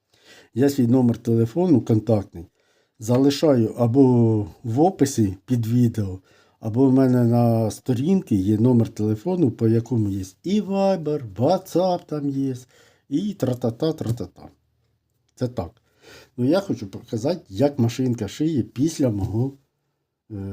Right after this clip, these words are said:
налаштування. Нитки в мене поки стоять ось тут. В мене нема ні стойки, ніде нічого, машинка ще не зібрана.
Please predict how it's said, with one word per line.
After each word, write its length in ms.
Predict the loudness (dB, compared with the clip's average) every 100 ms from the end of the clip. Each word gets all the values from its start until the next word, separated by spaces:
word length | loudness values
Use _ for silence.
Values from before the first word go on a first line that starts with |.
| -10 -6
налаштування. 920 | -2 -2 -2 -8 -16 -16 -14 -14 -16 -16 -16 -16 -18 _ _ _ _ _ -20 -16 -14 -10 -10 -10 -12 -10 -10 -10 -10 -10 -10 -10 -12 -12 -12 -14 -14 -12 -12 -14 -20 _ _ -4
Нитки 400 | 0 0 2 2
в 60 |
мене 280 | 4 2 0
поки 280 | -4 -4 -4
стоять 420 | -2 -2 -2 -2
ось 120 | -8
тут. 280 | -6 -6 -6 -10 _ _ _
В 60 | -4
мене 240 | -2 0
нема 280 | 0 0 -2
ні 120 | -2
стойки, 440 | -6 -8 -8 -4 -2
ніде 320 | 0 0 0
нічого, 360 | 0 -2 -4
машинка 480 | -4 -4 -4 -4 -6
ще 160 | -6 -4
не 280 | -2 0 -2
зібрана. 580 | -4 -10 -12 -18 -20